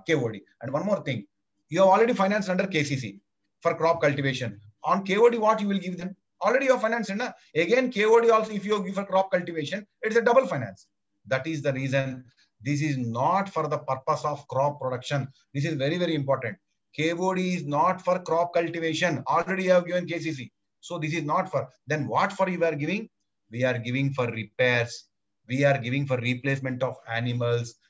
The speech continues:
We can give finance for machinery, land development exp-, expenses, any private debts he wants to clear,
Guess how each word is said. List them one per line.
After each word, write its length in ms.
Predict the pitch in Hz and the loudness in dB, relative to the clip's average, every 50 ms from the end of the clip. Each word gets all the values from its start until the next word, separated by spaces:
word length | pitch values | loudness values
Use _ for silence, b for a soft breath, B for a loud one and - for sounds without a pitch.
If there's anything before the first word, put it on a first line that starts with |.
| _ _ - | _ _ -6
We 120 | 127 139 | -6 -4
can 200 | 131 143 139 135 | -2 0 -2 0
give 220 | 127 139 151 147 139 | 0 -2 -2 -4 -4
finance 400 | - 120 123 131 139 147 139 - | -6 -6 -4 -2 -2 -2 -2 -2
for 140 | - 123 117 | -4 -4 -4
machinery, 800 | 107 113 110 110 110 - 127 131 131 123 120 117 117 113 113 - b b b _ - | -4 -6 -6 -8 -8 -8 -6 -4 -2 -2 -2 -2 -4 -6 -8 -12 b b b _ -12
land 420 | 104 113 123 135 139 151 156 151 135 | -6 -2 0 2 2 2 2 2 0
development 500 | 135 127 131 131 - - 123 123 113 - | 0 2 2 0 -2 -2 -4 -6 -4 -4
exp-, 420 | 110 110 - - - 117 117 127 - - 117 | -6 -6 -8 -10 -12 -10 -10 -10 -10 -12 -14
expenses, 600 | 117 - - 131 127 120 117 120 123 123 120 120 b b b b b 123 | -14 -10 -6 -6 -4 -4 -2 -2 -2 -2 -2 -4 b b b b b -6
any 200 | 131 156 151 143 - - | -4 -4 -4 -4 -4 -4
private 380 | 123 127 139 151 160 160 147 135 | -2 0 0 2 2 0 0 0
debts 240 | 139 139 139 - | 0 0 0 -2
he 180 | - 127 127 123 | -4 -6 -4 -4
wants 300 | 120 123 120 120 120 - | -4 -4 -4 -4 -6 -8
to 120 | - 123 - | -10 -12 -10
clear, 380 | 120 117 120 123 120 - - | -6 -4 0 0 0 -2 -4